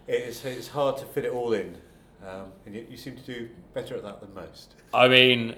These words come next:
Speaker 2: yeah, I mean, my s-, sleep pattern is screwed.
Speaker 1: <laughs>
Speaker 2: Um,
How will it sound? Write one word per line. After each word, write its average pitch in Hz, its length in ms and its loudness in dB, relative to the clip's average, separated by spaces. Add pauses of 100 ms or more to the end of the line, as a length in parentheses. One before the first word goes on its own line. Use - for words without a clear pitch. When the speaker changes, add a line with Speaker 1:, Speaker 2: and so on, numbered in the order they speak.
(140)
Speaker 2:
yeah, 110 340 8
I 110 80 0
mean, 104 440 -4
my 117 120 0
s-, - 280 -6
sleep - 320 -8
pattern - 300 0
is 403 140 -8
screwed. 392 560 0
Speaker 1:
<laughs> - 60 -2
Speaker 2:
Um, 127 1000 6